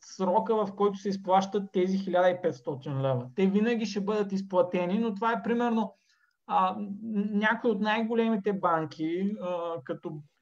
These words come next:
банка Д С К, като Unicredit за физическите лица, тези, а, лихви ги разпределят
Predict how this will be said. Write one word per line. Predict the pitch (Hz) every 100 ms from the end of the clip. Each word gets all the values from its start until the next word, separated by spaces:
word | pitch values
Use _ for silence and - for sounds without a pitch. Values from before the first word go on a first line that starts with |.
| -
банка | 180 175 190 196
Д | 170 180
С | 202 190
К, | - 185 185 190
като | 190 180
Unicredit | 185 190 190 196 190
за | 170
физическите | 160 160 196 196 196 - 160
лица, | 147 196 214 302 - _ _
тези, | 226 226 233 208 202
а, | 190 175 175 180
лихви | 170 180 190 180 165 220 - _ -
ги | 196 196 196
разпределят | 190 180 175 - 165 175 220 247